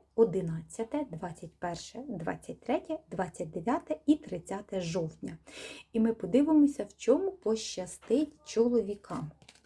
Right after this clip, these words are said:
які працюють біля комп'ютера. У чоловіків буде дуже детальна робота. Будете щось так детально робити, може писати нові програми, може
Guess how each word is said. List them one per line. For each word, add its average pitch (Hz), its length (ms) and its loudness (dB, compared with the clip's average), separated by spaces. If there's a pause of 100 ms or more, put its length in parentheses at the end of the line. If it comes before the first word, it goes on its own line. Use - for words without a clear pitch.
(340)
які - 260 -4
працюють 233 560 -2
біля 196 280 0
комп'ютера. - 720 -8 (360)
У 226 120 2
чоловіків 202 720 2
буде 180 440 2
дуже 233 360 0
детальна 208 600 -2
робота. 170 500 -4 (440)
Будете 185 420 -4
щось - 320 -6
так - 240 -14
детально 254 760 4
робити, 180 500 -4
може 220 240 2
писати - 480 -8
нові 170 280 -6
програми, 226 640 0
може 185 460 -6